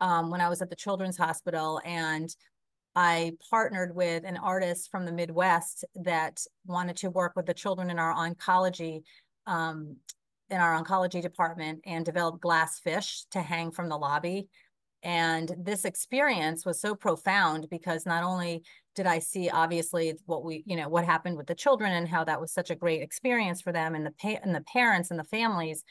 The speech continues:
but it also created this broader sense of community with the glass studio, with the museum down the street, with people, uh, you know, so all of these different entities were sort of coming together. And it just kind of dawned on,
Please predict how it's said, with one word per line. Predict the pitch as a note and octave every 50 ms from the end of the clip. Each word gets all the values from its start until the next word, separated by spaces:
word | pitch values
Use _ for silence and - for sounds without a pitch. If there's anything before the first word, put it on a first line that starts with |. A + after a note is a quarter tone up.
| - - - - _ _ -
but | G3+ F#3
it | F3
also | G3 G3+ C4 E4+ D#4+ - A3 G3 F#3 F3+
created | F#3 - G#3 F#3+ F#3+ F3+ F3 F3
this | F3+ E3+ E3
broader | D#3 E3+ F3+ F#3 F#3 F#3+ G3 F#3+ F3+
sense | F3+ - F#3 E3+ F3 -
of | F3+ - -
community | - F3 F3 F#3 F#3+ F#3+ F3+ F3 F3 E3
with | D#3+ E3 D#3+
the | F3 E3
glass | - D#3+ D#3+ D#3+ E3+ E3+ -
studio, | - - F#3+ F3 F3 F3 E3+ D#3+ D#3+ E3
with | E3 E3 -
the | E3
museum | E3 F3 F3+ F3 D#3+ E3 F3+ F3+ F3 F3
down | E3 D#3+ E3 E3
the | E3 E3
street, | - - - F3 E3+ E3 E3 E3 - - - _ _ _
with | F#3 F3+ F3+ -
people, | - G#3 F3+ F#3 F#3+ F3
uh, | E3 - A3+
you | F#3+ F#3
know, | E3+ E3 E3+
so | - - F#3
all | - G#3 G3+ A3 A#3
of | A#3 A3
these | A3+ F#3+ -
different | G#3 F3 F3+ D#3+ -
entities | F3+ G3 F#3 - F3+ F3+ D#3+ D#3+ D#3+ D#3+
were | - F3
sort | D#3+ - F#3 F#3 F3
of | E3 E3
coming | - - G3+ G3 F#3+ F#3
together. | - F3+ D#3 D3+ C#3+ D#3 F3+ G3 G3
And | F#3 F#3+ F#3
it | F3
just | - G#3 G3+ G3 -
kind | - G#3+ G3
of | F#3 E3 E3+
dawned | F3 F3 F#3 F#3+ G#3+ A3 G#3
on, | F#3 E3 D#3+ D#3 D#3+ E3 E3